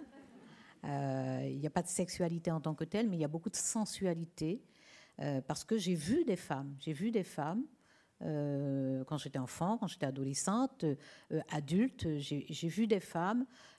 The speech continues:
euh, capables là de, de, de, de construire une espèce de, de, de, de, d'environnement, d'ambiance, euh, d'univers, euh, euh, tout à fait cohérent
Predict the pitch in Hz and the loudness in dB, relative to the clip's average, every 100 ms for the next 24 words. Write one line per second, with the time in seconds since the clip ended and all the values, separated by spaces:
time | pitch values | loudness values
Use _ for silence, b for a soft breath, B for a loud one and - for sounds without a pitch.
0 | - 165 156 156 - 196 - 190 220 190 | -2 2 2 0 0 0 2 2 2 2
1 | 165 165 214 180 170 156 143 147 139 156 | 2 2 2 0 -2 -2 -4 -6 -4 -4
2 | - 233 - - 214 220 233 185 165 - | 2 2 2 -2 2 2 2 2 0 0
3 | - 190 170 156 156 B B B 160 151 | 2 2 2 0 -2 B B B -2 0
4 | 143 143 139 135 - - - 170 156 160 | 0 -2 -4 -4 -6 -8 -2 -2 0 -2
5 | 160 165 175 190 208 208 180 160 151 160 | -2 -2 0 2 2 2 2 0 0 -2
6 | 175 190 208 - 170 151 - - - 170 | 0 0 -2 0 -2 -2 -8 -20 -2 -2
7 | 160 196 196 180 190 196 196 175 165 160 | 2 4 4 4 4 4 4 2 2 2
8 | 160 160 B - 156 156 160 247 254 233 | 2 -2 B -8 -4 -4 -2 -4 -2 0
9 | 226 - 202 185 170 202 240 | 0 2 4 4 2 0 0